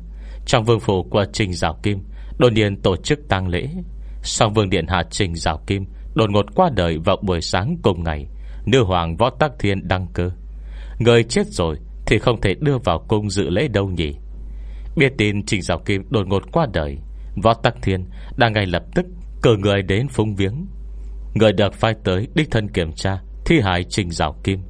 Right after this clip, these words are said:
xác nhận Song Vương Điện Hạ thật sự đã chết, mới vội vàng quay trở lại hoàng cung phục mệnh. Thế là sau khi nữ hoàng Võ Tắc Thiên xưng đế, sau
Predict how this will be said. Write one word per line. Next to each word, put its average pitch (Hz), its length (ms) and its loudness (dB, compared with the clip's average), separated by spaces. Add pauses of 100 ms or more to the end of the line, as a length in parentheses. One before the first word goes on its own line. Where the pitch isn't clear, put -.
(460)
xác 175 240 2
nhận 104 180 4
Song 107 280 0
Vương 98 260 0
Điện 82 220 -2
Hạ 82 200 -4 (280)
thật 120 160 4
sự 98 200 0
đã 95 300 0
chết, 147 160 0 (560)
mới 170 120 6
vội 120 180 6
vàng 87 360 2
quay 156 200 2
trở 87 180 0
lại 80 200 0
hoàng 80 340 -2
cung 113 180 0
phục - 260 -2
mệnh. 82 180 0 (680)
Thế 175 120 8
là 101 200 4
sau 110 260 0
khi 98 260 2
nữ 107 240 0
hoàng 82 400 -2
Võ 123 120 4
Tắc 139 260 0
Thiên 98 160 2
xưng 95 280 -2
đế, 92 200 -2 (520)
sau 120 240 4